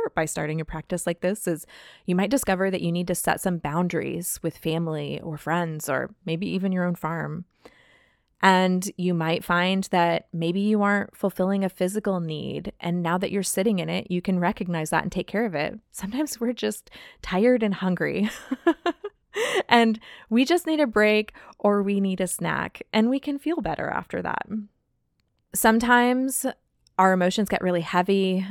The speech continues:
and they keep popping up as being really negative because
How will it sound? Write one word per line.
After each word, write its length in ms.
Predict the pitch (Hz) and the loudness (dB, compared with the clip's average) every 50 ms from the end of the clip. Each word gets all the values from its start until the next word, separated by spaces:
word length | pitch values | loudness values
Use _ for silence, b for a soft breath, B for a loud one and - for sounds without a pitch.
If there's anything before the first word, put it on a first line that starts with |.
| - - | -6 -2
and 400 | - 180 175 170 170 170 175 175 | 0 0 2 2 0 0 -2 -4
they 240 | - - 170 170 160 | -6 -2 -2 -2 -2
keep 340 | - - - 180 156 - _ | -2 -4 -6 -6 -6 -8 _
popping 420 | - - 175 170 - 185 175 170 | -6 -4 -2 -2 0 -2 -2 0
up 300 | 165 165 185 202 - - 214 - - _ _ - | 0 0 -2 -2 -4 -6 -8 -8 -8 _ _ -4
as 340 | 170 170 165 170 170 165 - | -2 0 0 0 0 -2 -2
being 320 | - 170 170 170 165 170 | -2 -2 -2 -2 -2 -2
really 240 | 170 180 180 180 175 | -2 -2 -2 0 -2
negative 680 | 170 160 156 160 180 190 196 190 185 190 185 196 190 - - | -2 -2 -2 -2 0 0 2 2 2 2 0 -2 -8 -10 -6
because 720 | - 175 - - - 185 170 175 185 196 190 185 196 - | -6 -6 -6 -6 -6 -2 0 0 2 0 0 -4 -6 -8